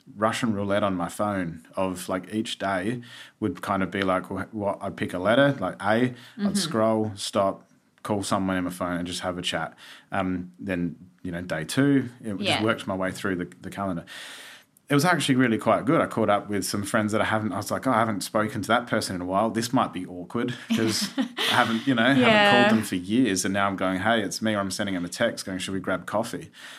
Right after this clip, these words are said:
Speaker 1: Um,
Speaker 2: Nice,
Speaker 1: but,
Speaker 2: yeah.
Speaker 1: like, man, it was rewarding. You
Speaker 2: Oh.
Speaker 1: know? And I know it's hard, like, 'cause we've all, we're all busy.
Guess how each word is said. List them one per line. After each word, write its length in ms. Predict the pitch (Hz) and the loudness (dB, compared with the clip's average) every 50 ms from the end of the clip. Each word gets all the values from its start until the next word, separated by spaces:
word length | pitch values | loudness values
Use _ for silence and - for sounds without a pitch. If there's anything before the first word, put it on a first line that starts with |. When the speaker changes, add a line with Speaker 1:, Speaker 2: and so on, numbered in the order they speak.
| - _ - | -20 _ -4
Speaker 1:
Um, 180 | 104 101 101 - | -2 0 2 2
Speaker 2:
Nice, 400 | 262 247 214 - - - 202 - | 2 0 0 -4 -6 -8 -10 -6
Speaker 1:
but, 180 | - - 226 220 | -4 -2 0 0
Speaker 2:
yeah. 420 | 208 185 - - - - 151 196 202 196 - | 0 0 2 2 2 2 0 -4 -8 -12 -8
Speaker 1:
like, 40 | - | -2
man, 260 | 113 135 165 165 131 | 2 2 4 4 2
it 40 | 101 | 0
was 140 | 98 95 98 | -2 -4 -6
rewarding. 460 | 95 90 87 87 87 85 80 80 80 - - - _ _ - - - _ | -6 -6 -6 -6 -6 -8 -8 -10 -14 -16 -18 -20 _ _ -12 -12 -4 _
You 60 | - | 4
Speaker 2:
Oh. 0 | 196 185 | 4 6
Speaker 1:
know? 200 | 175 170 160 151 131 | 6 6 6 4 4
And 240 | 113 113 107 101 - - - - - - - - - - _ - | 4 2 2 0 -2 -10 -16 -18 -18 -18 -18 -18 -20 -14 _ 4
I 80 | 131 | 6
know 160 | 139 180 160 117 | 6 6 6 4
it's 140 | - - | 2 2
hard, 320 | - 120 117 110 101 98 92 | 4 6 6 6 6 4 4
like, 160 | 101 98 - | 2 -2 -2
'cause 180 | - 95 - - | -6 -8 -6 -6
we've 160 | 110 98 98 | -6 -2 0
all, 180 | 110 107 107 | 0 0 0
we're 160 | 104 101 104 113 | 0 0 2 2
all 80 | 135 131 | 2 2
busy. 380 | - 98 90 87 82 78 80 | 2 -2 -2 -4 -6 -8 -12